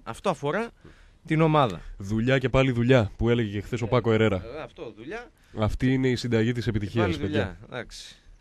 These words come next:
Speaker 1: Λοιπόν,
Speaker 2: Ταπεινότητα και συγκέντρωση.
Speaker 1: έτσι,
Speaker 2: Αυτό.
Speaker 1: έτσι. Και θα δούμε. Και θα δούμε λογικά όμορφα πραγματάκια την φετινή σεζόν. Ε,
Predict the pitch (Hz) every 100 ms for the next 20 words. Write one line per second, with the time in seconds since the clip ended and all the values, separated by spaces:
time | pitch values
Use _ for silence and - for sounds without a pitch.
0 | _ 113 110 113 117 113 110 110 107 107
1 | 135 139 139 127 - 110 104 98 - 87
2 | 101 - 101 - - 101 95 - - -
3 | _ - 127 117 107 117 90 80 - -
4 | - - - - - - 123 143 135 117
5 | 117 143 127 117 110 98 101 98 98 87
6 | 82 - - - _ _ _ 135 123 127
7 | 131 123 131 151 - - - 135 117 87
8 | 120 120 120 117 113 117